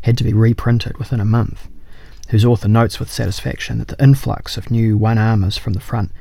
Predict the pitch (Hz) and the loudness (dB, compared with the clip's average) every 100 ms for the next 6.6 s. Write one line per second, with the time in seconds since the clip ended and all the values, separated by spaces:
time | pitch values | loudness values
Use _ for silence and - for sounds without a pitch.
0 | - - - - 117 107 101 107 123 120 | -14 -10 -8 -2 0 2 2 4 4 4
1 | - 101 95 95 95 - 113 113 107 110 | 2 -2 0 0 0 0 2 4 4 2
2 | 107 113 67 - - - - - - - | 0 -2 -6 -8 -12 -16 -20 -20 -20 -20
3 | - - - - - - - - 107 117 | -20 -20 -20 -20 -20 -20 -6 0 2 2
4 | 123 - 104 107 104 - - 104 95 107 | 0 -2 -2 0 0 -2 -4 0 0 -2
5 | - - 139 135 - - 98 - - - | -6 0 2 2 0 -4 -4 -4 -8 -8
6 | - 101 101 - - | -2 -2 -2 -6 -10